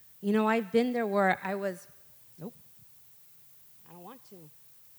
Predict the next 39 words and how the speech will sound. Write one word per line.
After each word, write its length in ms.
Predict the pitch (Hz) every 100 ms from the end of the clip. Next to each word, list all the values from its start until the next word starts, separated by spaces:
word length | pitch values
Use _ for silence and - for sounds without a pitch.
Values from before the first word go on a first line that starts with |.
| - - - - - - - - - - - 151
Been 180 | 208 240
there, 120 | 233
done 280 | 196 208 220
that. 260 | 190 165 - - - - - -
But 200 | - 196
why? 340 | 190 190 220 180
That, 200 | 190 196 -
you 80 | 240
know, 80 |
this 320 | 247 240 254 254
right 160 | 233
here 300 | 214 233 240
and 180 | 240 190
tightening 360 | - 214 214 208
up, 160 | 214 - - - -
that 120 | 262
puts 140 | 392
so 140 | - 294
much 200 | 208 -
stress 360 | - 170 -
on 80 | 226
your 100 | 233
body, 340 | 226 233 247 233 - - - - - -
you 160 | 214 214
know? 180 | 220 247 - - - - - - - -
You 100 | 262
see 120 | 254 233
the 100 | 196
little 260 | 214 175 -
frown 440 | - 190 202 208
thing 200 | 226 220
right 160 | 214 214
here, 140 | 208
you 140 | 226 220
know, 120 | 214
the 60 | 180
wrinkles. 580 | 165 185 208 220 214
Why? 140 | 185 254 339 302 190 160 - - - - - - -
Why? 440 | 190 277 277 196